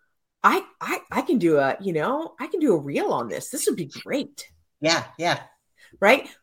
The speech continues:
Speaker 1: So we tend to think in tactics, but what you have to do is really, when you're putting together the beginning of this plan, is go back and say, "Why?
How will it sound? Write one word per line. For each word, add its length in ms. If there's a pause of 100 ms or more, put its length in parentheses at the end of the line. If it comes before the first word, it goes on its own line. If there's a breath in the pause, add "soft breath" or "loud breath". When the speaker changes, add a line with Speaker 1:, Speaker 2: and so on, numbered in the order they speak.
Speaker 1:
So 160
we 100
tend 220
to 80
think 200
in 80
tactics, 580 (340 soft breath)
but 120
what 180
you 60
have 280
to 80
do 200
is 140
really, 260
when 160
you're 100
putting 420
together 300
the 100
beginning 340
of 100
this 140
plan, 320
is 100
go 160
back 320
and 140
say, 140
"Why? 500